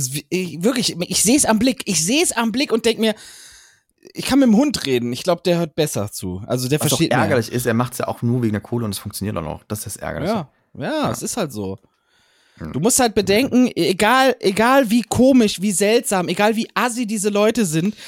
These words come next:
Speaker 1: es gibt immer noch eine unendlich größere Truppe an noch bescheuerteren, die dahinter stehen und das feiern. Und deswegen sind die erfolgreich.
Speaker 2: Ja.
Speaker 1: Und
Speaker 2: Leider.
Speaker 1: da kommst du halt nicht gegen an. Und das, das,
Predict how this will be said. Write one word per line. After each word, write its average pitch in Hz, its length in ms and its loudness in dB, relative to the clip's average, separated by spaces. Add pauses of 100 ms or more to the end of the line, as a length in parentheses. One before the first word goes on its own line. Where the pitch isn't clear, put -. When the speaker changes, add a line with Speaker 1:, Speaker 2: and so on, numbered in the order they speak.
(220)
Speaker 1:
es 185 180 2
gibt - 300 -4
immer 247 220 4
noch 202 240 0
eine 190 400 -2 (380)
unendlich 254 760 2
größere 208 720 2
Truppe - 540 -2
an 202 340 4
noch 254 360 2 (420)
bescheuerteren, 147 960 2 (280)
die 165 100 -4
dahinter 190 460 2
stehen 165 280 -2
und 160 120 -4
das 165 160 -4
feiern. 104 400 -6
Und 110 120 -4
deswegen 180 280 -4
sind 180 160 -6
die - 40 -8
erfolgreich. - 720 -12 (800)
Speaker 2:
Ja. 87 300 -4 (1000)
Speaker 1:
Und 135 80 -6
Speaker 2:
Leider. 123 60 -2
Speaker 1:
da 127 100 2
kommst 196 240 -2
du 190 40 0
halt 175 120 0
nicht 170 120 -8
gegen 165 220 -4
an. 95 380 -6
Und 110 80 -6
das, 117 200 -2
das, 131 160 -8